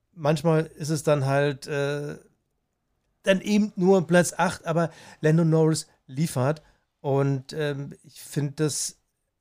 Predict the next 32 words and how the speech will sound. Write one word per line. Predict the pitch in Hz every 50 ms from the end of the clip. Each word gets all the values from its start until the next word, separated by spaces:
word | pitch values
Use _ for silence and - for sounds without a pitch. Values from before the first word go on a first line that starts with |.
| _ - 143 _ _ _ _
super, | _ 131 123 131 156 156 180 196
was | 180 180 - 185
er | 175
macht. | 165 175 180 - - - - _ _ _ _ _ _
Ich | - 127 -
finde | 156 156 156 151
es | 151 127 -
total | - 139 - 139 135 131 139 147 -
wichtig, | 160 135 120 156 160 - - 185 185 180 165 -
dass, | 165 160 151 - -
äh, | - - 151 147 143 147 - -
er | - 151 143 143 143 139 - - _ _ _ _ _ _
irgendwie | - 175 185 208 190 214 170 - - 165 170 175 175
dieses | 151 - 160 156 139 143 147 131 - - - - _ _ _ _ _ _ _ _ -
arme, | 135 131 156 180 180 -
arme | 151 156 165 160
McLaren-Team, | 160 156 147 147 143 147 160 170 170 151 - - 165 160 156 147
was | 147 - -
wirklich | 147 143 - 151 127
so | 143 127
hart | 120 135 147 -
gebeutelt | - 135 123 135 139 151 160 156 160
ist | 160 156 156 -
von | - 156 147
der | 143 139
aktuellen | 139 147 - - 156 147 143 143
Umstellung | 160 165 170 160 - - 156 151 156 151
und | 151 139
von | - 151
einem | 143 143 139 123
Daniel | 139 147 151 131
Ricciardo, | 131 120 - 135 135 139 147 147